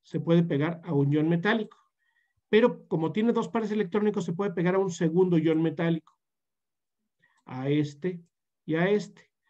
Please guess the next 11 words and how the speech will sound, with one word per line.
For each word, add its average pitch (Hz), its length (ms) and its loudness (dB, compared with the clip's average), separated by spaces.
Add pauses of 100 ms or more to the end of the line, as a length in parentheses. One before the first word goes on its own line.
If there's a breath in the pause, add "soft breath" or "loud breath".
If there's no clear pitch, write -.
(140)
Aquí 180 180 -6
tenemos 277 300 2
que 196 100 -8
tener 208 180 0
una 226 100 -2
consideración 170 640 0
importante. 175 600 0 (1600 soft breath)
La 190 140 2
geometría 196 580 2
sí 214 140 -4
importa. 170 560 -2